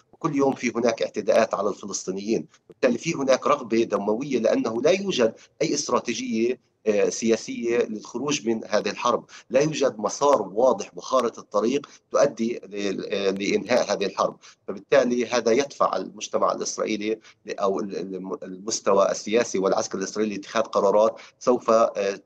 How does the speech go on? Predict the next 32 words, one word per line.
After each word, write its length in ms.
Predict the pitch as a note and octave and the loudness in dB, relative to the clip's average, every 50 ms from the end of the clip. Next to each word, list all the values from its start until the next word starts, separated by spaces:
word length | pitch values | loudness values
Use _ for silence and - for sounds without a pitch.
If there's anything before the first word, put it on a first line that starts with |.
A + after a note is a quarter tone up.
| - | -4
تؤثر 420 | - - - - - - - A2+ G2+ | -2 -2 -2 -2 -4 -6 -2 -2 -2
سلبًا 520 | - - - D3 D3 B2 F#2+ G2 G2 F#2+ - _ _ _ - - | -2 0 -2 0 0 2 4 4 2 2 0 _ _ _ -2 0
على، 440 | G2 G#2 G#2 G2+ G2 G2+ G2+ F#2 - - | 0 2 2 2 2 4 2 0 -2 -2
آه، 140 | G#2 G2 G2 | -2 -2 -2
مكانة 460 | G2+ G#2 - - B2 A#2 A#2 A#2 G#2+ - | -2 -4 -4 0 2 2 2 2 0 -4
الجيش 420 | G#2+ F#2+ - G#2 G#2 G#2 G#2+ - - | -6 -10 -6 -6 -4 -4 -4 -2 0
وعلى 180 | D#2+ E2 F2 | 2 2 2
مكانة 380 | F2+ F2+ F2+ - G#2+ A2 A#2 G#2+ - G#2+ | 0 0 0 0 0 0 0 0 -4 -6
الدولة. 500 | G2 F#2 F2+ G#2 G#2 G2+ G2+ G#2+ A2+ A2+ - - - _ - | -14 -8 -4 -4 -2 0 2 2 2 2 0 -8 -10 _ 2
وأنا 180 | G#2 G#2+ A2+ | 4 4 4
بعتقد، 580 | A2+ B2 A#2 A2 - G#2+ - - G#2 G2+ - - - | 4 4 2 0 0 -4 -4 -4 -8 -8 -8 -14 -12
آه، 40 | - | -8
يعني 440 | G2 - - F2+ E2+ F2+ F#2 F#2+ - G2 | -8 -4 -2 -2 -2 -2 -2 -4 -2 0
رغم 260 | A#2+ A2+ A2+ G#2+ - | 2 2 4 4 4
أن 80 | A2+ | 4
جميع 320 | A2 G#2+ G2+ A2+ A2+ B2+ B2 | 4 2 0 0 0 2 2
الأطراف 440 | A2+ A2 A#2 - - G#2+ G2+ - - | 2 0 0 0 0 0 0 2 0
لا 80 | G#2+ | -2
تريد 360 | A2 - A2 G2+ G#2+ A2+ A2 - - | 0 0 -2 -6 -6 -6 -6 -2 -2
حرب 180 | A2 - - | -2 -2 -2
إقليمية 480 | G2 - - F#2+ G2 G#2+ G#2+ G#2 G2 F#2+ | -8 -16 -16 -16 -16 -16 -12 -8 -6 -2
وشاملة، 580 | F#2 F#2+ - - G2+ G2 G2+ G#2+ A#2+ D3 D3+ D3+ - - _ _ - - | -2 0 0 2 0 0 0 0 -2 -2 -2 -4 -12 -20 _ _ -14 -6
إلا 160 | G#2+ A2 A2+ | 2 2 4
أن 140 | A#2 A#2 A2 | 4 6 4
الرغبة 320 | G#2 G#2+ B2+ A#2 A2 A#2 | 4 4 2 2 2 -2
الإسرائيلية 580 | G#2+ - C3 - - G2+ - G#2 G2+ G#2 G#2 G2+ | -2 -2 -4 -4 -2 -2 -2 -2 -4 -6 -8 -4
ورغبة 340 | F#2+ G2 G#2 A2 A2+ G#2+ G#2 - | -2 0 0 0 -2 -4 -10 -12
نتنياهو 460 | G2+ G2 - G#2+ G#2+ G#2+ G2+ F#2+ G2 | -12 -12 -8 -4 0 0 0 0 0
ما 120 | G2 G2+ | -2 -2
زالت 400 | G2 G2 A#2+ C3 A#2 G#2 G2+ - - | -2 2 2 2 2 2 0 -2 -6
تصب 280 | - - - C#3+ A#2 - - _ _ _ _ _ - | -6 -2 -2 -4 -4 -4 -12 _ _ _ _ _ -18
باتجاه، 560 | A2 - - A#2 G#2 G2+ A2 A2 A2 G#2+ | -16 -10 -8 -4 2 4 6 6 6 4